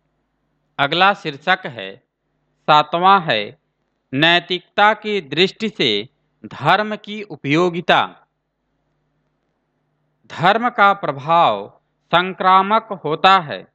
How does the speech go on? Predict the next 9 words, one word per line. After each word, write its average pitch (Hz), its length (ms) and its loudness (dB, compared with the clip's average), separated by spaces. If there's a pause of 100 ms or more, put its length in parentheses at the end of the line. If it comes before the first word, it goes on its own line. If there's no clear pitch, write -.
(580)
जब 185 340 0
किसी 208 360 -12
साधु 170 640 0 (300)
व्यक्ति 185 440 0
को 220 280 -6
दूसरों 180 640 0
का 196 280 4
उपकार 175 640 0 (160)
करते 165 560 -2